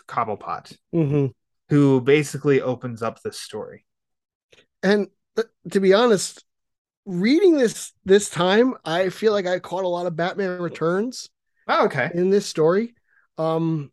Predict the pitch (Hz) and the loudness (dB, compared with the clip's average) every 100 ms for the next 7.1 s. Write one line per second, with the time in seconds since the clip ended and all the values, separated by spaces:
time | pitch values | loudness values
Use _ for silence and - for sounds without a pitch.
0 | _ - 185 170 170 170 175 185 165 151 | _ -10 -6 -4 -2 -4 -6 -4 -4 -2
1 | 165 175 202 170 139 160 151 143 135 131 | -4 -4 -6 -6 -6 -6 -4 -4 -6 -8
2 | - 143 156 160 156 165 160 151 160 175 | -8 -4 -2 -2 -2 -4 -4 -2 -4 -6
3 | 185 160 160 165 165 151 143 143 151 139 | -4 0 2 4 4 2 0 2 2 -2
4 | 120 - - - _ - 160 170 156 - | -6 -12 -20 -20 _ -4 2 4 2 0
5 | 160 180 180 208 202 220 247 226 175 151 | 0 0 0 -2 0 -2 -2 -2 -2 -4
6 | _ _ _ _ _ _ 175 160 151 147 | _ _ _ _ _ _ -2 -2 -2 -8
7 | - | -14